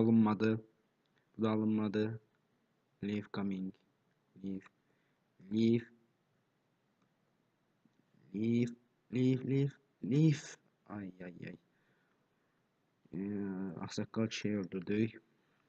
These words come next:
Nəysə. Keçək növbəti oyunumuza. Ee, növbəti oyunumuza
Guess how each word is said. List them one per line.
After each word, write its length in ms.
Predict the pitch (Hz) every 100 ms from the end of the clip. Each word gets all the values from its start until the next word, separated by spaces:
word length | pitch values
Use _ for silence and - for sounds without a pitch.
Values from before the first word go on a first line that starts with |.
| _ _ _ _ 98
Nəysə. 360 | 101 95 101 101 98 - _ _ _ _ _ _ - _
Keçək 380 | - - 110 104
növbəti 360 | 101 98 98 110
oyunumuza. 400 | 107 95 98 101 - _ _ _ _ _ _ _ _ _ _ _ _ _ -
Ee, 80 | 90 - - 90 90 92
növbəti 360 | 98 101 101 113
oyunumuza 340 | 107 101 101